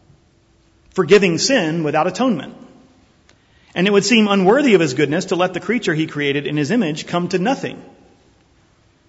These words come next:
On the other hand, how could God go back on his word, on his curse? He has a curse and a promise.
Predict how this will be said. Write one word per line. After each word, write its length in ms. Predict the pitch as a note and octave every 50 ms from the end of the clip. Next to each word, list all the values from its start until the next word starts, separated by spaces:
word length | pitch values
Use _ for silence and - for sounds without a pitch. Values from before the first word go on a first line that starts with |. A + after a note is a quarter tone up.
| _ _ _ _ _ -
On 140 | - F#3 G3+
the 160 | G3 F#3+ A3+
other 160 | D#4 G#4 D#4+
hand, 340 | E3+ D3+ D#3 D3+ C#3+ D3+ F3+
how 220 | E3+ - C4+ D4+ -
could 260 | - D4 A3+ E3+ C#3+
God 300 | E3 E3 F#3 G3+ G3 E3+
go 120 | F#3+ F#3
back 280 | D3 D3+ F3 F#3 F#3 F#3
on 160 | E3+ D#3 D3
his 180 | D3+ D3+ B2+ B2+
word, 400 | C3 D#3 G3+ A3 D3 A#2+ B2 B2
on 140 | B2+ C3
his 180 | C#3 C#3+ C#3 -
curse? 580 | - - A3 G#3+ D#3+ - - - - - - - - _ _ _ _ _ _ _ _ _ _ _ _ _ _ _ _ _ _ _ _ _ _ _ _
He 140 | - G3 G#3+
has 140 | G3+ F3
a 40 | F#3+
curse 380 | F3+ - - A#3 A#3 A3+ - -
and 240 | - A3 B3+ C4 B3
a 40 |
promise. 680 | - - F#3+ F3+ D3+ C3 - - - - - - - -